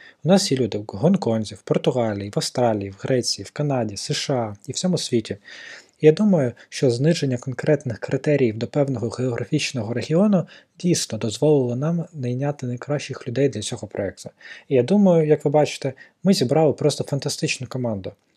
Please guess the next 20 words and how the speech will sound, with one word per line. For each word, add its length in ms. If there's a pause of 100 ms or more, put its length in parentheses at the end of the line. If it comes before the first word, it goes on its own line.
(180)
Люди 160
світового 520
класу, 460
експерти 420
в 40
своїх 300
галузях, 460 (300)
все 240
від 140
технічної 560
сторони, 600
розподілених 600
систем 400
консес-, 440 (280)
консенсусних 1200
алгоритмів 560
криптографії 720 (300)
до 140
спільноти 480
маркетингу. 560